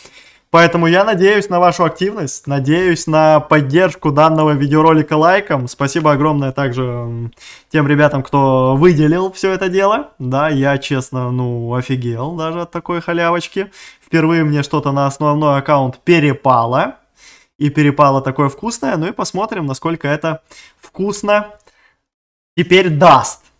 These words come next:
Насколько мы далеко полетим. Всё.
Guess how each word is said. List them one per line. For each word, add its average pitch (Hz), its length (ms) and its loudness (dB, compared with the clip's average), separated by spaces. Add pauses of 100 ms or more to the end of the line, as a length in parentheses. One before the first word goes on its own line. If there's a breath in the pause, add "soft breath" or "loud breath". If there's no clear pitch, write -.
(400)
Насколько 175 480 -2
мы 160 160 0
далеко 151 400 0
полетим. 139 560 -4
Всё. 160 380 2